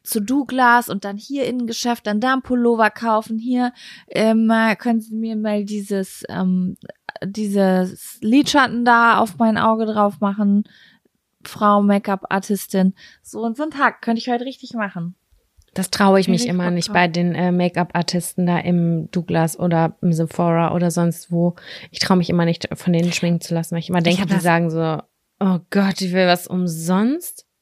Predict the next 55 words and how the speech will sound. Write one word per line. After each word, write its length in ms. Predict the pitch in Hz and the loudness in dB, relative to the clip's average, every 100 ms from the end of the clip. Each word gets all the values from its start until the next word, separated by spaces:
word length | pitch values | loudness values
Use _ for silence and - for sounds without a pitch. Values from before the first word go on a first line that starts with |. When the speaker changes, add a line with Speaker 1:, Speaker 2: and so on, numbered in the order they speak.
| - | -6
Speaker 2:
Ciao." 640 | - - 208 175 147 - _ _ _ _ _ _ | -4 -2 -2 -4 -6 -10 _ _ _ _ _ _
Das 160 | 269 262 | -4 0
denk 140 | 294 | 0
Speaker 1:
Ich 60 | 240 | 0
Speaker 2:
ich 40 | |
Speaker 1:
bin 60 | 254 | 0
Speaker 2:
immer, 140 | 247 | 2
Speaker 1:
immer 60 | 226 | 2
Speaker 2:
das 80 | 220 | 2
finde 80 | 220 | 0
ich 40 | |
Speaker 1:
so 40 | 214 | 0
Speaker 2:
dann 160 | 202 | -2
hassen. 360 | 202 - 165 156 _ _ _ _ _ _ _ _ | -4 -6 -10 -14 _ _ _ _ _ _ _ _
Speaker 1:
Wirklich? 840 | 233 466 466 214 190 294 - - _ _ _ _ | 2 2 2 0 0 0 -4 -14 _ _ _ _
Speaker 2:
Ja, 240 | 311 269 214 | -8 -4 -6
ich 120 | - | -6
weiß 160 | 196 | -10
nicht 120 | 220 247 | -8 -10
warum. 400 | 220 180 175 170 - | -6 -6 -6 -8 -4
Speaker 1:
Nee, 240 | 240 240 240 | 0 0 0
Speaker 2:
Außer 240 | 247 285 302 | -2 0 0
Speaker 1:
ich, 60 | |
Speaker 2:
im 80 | 269 | 0
Speaker 1:
aber 100 | 254 | -2
ich 60 | - | 2
Speaker 2:
Sephora, 160 | 269 | 2
Speaker 1:
mach 140 | 262 254 | 4 2
das 120 | 247 | 2
Speaker 2:
da 80 | 269 | 2
sind 100 | 311 | 2
die 100 | 233 | 2
Speaker 1:
auch 40 | |
Speaker 2:
immer 180 | 220 214 | 2 2
sehr 180 | 202 208 | 2 0
Speaker 1:
nie. 60 | |
Speaker 2:
nett. 520 | 190 156 143 - - _ _ _ | -2 -4 -8 -12 -18 _ _ _
Speaker 1:
Ich 140 | - 262 | -6 -4
hab 80 | |
das 160 | 269 277 | -2 0
eigentlich 320 | - 247 262 | 0 -2 -2
auch 80 | 240 | 0
nur 140 | 247 | 0
gesagt, 320 | 233 220 226 226 | 0 -2 -2 -2
weil 80 | |
das 100 | 214 | -4
grad 180 | - 220 | -2 -6
so 120 | 220 | -4
gut 120 | 226 226 | -4 0
in 80 | |
meine 200 | 214 208 | 2 2
Storyline 580 | 208 - 226 226 196 185 | 0 0 2 2 2 0
reingepasst 560 | 185 180 180 185 185 - | 0 0 0 -2 -4 -2
hat, 220 | 202 - | -4 -2
aber, 240 | 196 196 | 0 0